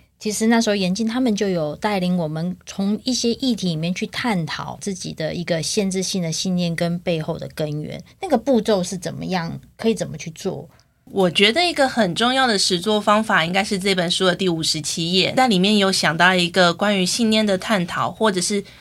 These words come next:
Speaker 2: 去看生命当中有什么样重复的情况。我觉得它的步骤很重要，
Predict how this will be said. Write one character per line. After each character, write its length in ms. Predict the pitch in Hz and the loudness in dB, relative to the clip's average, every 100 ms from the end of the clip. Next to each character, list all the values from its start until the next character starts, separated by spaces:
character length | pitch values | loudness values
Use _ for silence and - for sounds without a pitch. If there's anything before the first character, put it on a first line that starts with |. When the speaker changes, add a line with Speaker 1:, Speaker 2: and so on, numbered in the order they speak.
| _ - | _ -4
Speaker 2:
去 260 | 240 226 | 2 2
看 460 | 220 - 262 196 180 - | 0 0 2 2 -2 -6
生 180 | - 226 | 0 2
命 160 | 240 | 4
当 240 | 220 220 226 | 4 2 2
中 220 | 233 226 | 2 2
有 160 | 170 | 2
什 160 | 185 151 | 0 0
么 80 | 160 | 0
样 180 | 185 185 | 2 0
重 240 | - 160 | -2 -2
复 160 | 180 262 | -2 0
的 140 | 170 | 0
情 300 | - 147 147 | 0 -4 -6
况。 280 | - 190 - - _ _ | -2 -2 -2 -12 _ _
我 100 | - | -4
觉 120 | 190 254 | 2 2
得 60 | |
它 120 | 285 | 4
的 80 | 311 | 2
步 200 | 247 277 | 2 0
骤 160 | 254 233 | 2 2
很 220 | 185 180 | 2 -2
重 300 | 190 175 165 | 0 0 0
要， 200 | 165 | 0